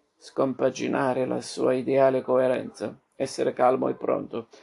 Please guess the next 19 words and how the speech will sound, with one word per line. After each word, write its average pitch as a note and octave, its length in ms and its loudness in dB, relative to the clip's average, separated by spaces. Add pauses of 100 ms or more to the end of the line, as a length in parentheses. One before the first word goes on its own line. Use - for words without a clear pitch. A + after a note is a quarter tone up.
(140)
occupato C#3+ 640 4
in C3 180 2
solitudine, B2+ 760 -2
fare C3+ 360 6
lo C3+ 160 4
scoglio, A2+ 720 0 (640)
non D#3 280 6
più D3 220 6
l'onda, C3 680 4 (240)
concedere C3+ 920 2
e C3+ 140 2
non C#3 340 0
chiedere, - 720 -2
aspettare. - 800 -4 (460)
Il C3+ 140 2
maestro C#3+ 520 4
dal C3+ 340 2
canto C3+ 520 0
suo B2+ 520 0